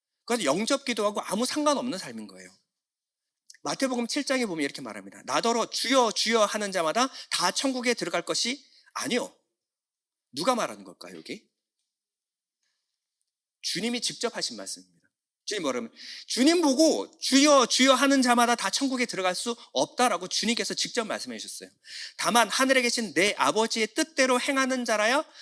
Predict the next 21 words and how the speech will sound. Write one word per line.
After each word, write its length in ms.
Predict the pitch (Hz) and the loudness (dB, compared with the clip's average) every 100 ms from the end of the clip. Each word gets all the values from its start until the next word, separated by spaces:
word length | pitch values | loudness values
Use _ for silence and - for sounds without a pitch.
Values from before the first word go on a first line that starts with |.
| - | -16
들어가리라." 460 | - 180 151 110 113 | -6 -4 -4 -8 -12
그럼 120 | 185 | -10
아버지의 360 | 131 170 277 254 | -6 -2 -2 -4
뜻이 200 | 262 262 | -6 -8
뭔지를 360 | 131 110 175 143 | -8 -10 -10 -12
알아야 220 | - 226 | -12 -12
되겠죠? 360 | 180 95 - 233 _ _ _ _ _ _ _ | -14 -16 -18 -20 _ _ _ _ _ _ _
그렇죠? 300 | 202 208 233 - - - - | -8 -6 -6 -10 -18 -16 -4
그날에 460 | 233 262 285 220 - _ | 4 6 8 6 0 _
많은 500 | 277 320 247 285 311 | 0 6 6 6 2
사람이, 360 | 247 143 101 90 _ _ _ _ - _ _ | 0 -2 -4 -10 _ _ _ _ -20 _ _
어떻게 220 | - 226 | -6 -2
많은 480 | 202 139 175 262 320 | 0 4 6 6 4
사람이 300 | 285 254 247 | 4 4 4
나더러 320 | 214 147 175 | 4 2 2
이르되, 240 | 156 143 190 | 0 0 -2
"주여, 460 | - 240 269 190 | 2 4 6 6
주여, 240 | 135 240 233 | 4 4 4
우리가 360 | 147 214 262 | 4 4 4
주의 440 | 233 - 277 330 320 | 4 2 6 6 6
이름으로 440 | 277 208 196 302 | 4 0 0 -2